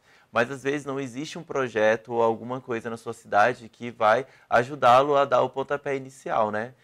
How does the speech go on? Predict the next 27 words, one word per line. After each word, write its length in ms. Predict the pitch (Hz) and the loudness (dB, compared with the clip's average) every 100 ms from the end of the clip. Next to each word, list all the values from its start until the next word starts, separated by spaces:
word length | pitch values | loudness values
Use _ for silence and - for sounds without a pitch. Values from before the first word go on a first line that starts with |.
| _ | _
Porque 160 | _ - | _ -4
eles 80 | 180 | -2
já 60 | |
dão 120 | 175 156 | -2 -2
o 40 | |
pontapé 300 | 156 160 151 | -4 -2 -2
inicial 360 | 147 143 147 143 | -2 0 2 4
procurando, 640 | 147 147 180 135 107 101 | 2 -2 2 2 2 0
né? 140 | 104 - _ _ _ _ | -4 -6 _ _ _ _
Mas, 800 | 117 117 120 120 123 123 131 - | 0 4 6 6 4 2 -4 -10
e 140 | - 151 | 0 2
assim 240 | 156 180 | 2 -6
como 180 | 175 180 | -10 -4
nós 140 | 156 | -4
identificamos 640 | 127 120 - - 123 131 120 | -2 -6 -8 -12 -8 -8 -8
pelos 260 | 143 151 | -6 -4
nossos 220 | 147 127 - | -4 -6 -4
voluntários 480 | 110 107 131 131 | -8 -4 -4 -6
que 140 | - 143 | -10 -12
muita 420 | 139 151 - 180 | -10 -8 -4 -6
gente 340 | 139 135 147 | -6 -12 -12
tem 160 | - 156 | -8 -8
vontade 400 | 160 170 143 131 | -8 -12 -10 -10
de 60 | - | -12
fazer 320 | 143 131 127 | -10 -6 -6
uma 180 | 127 127 | -6 -10
diferença 640 | - 135 123 123 - 131 | -12 -10 -8 -10 -10 -10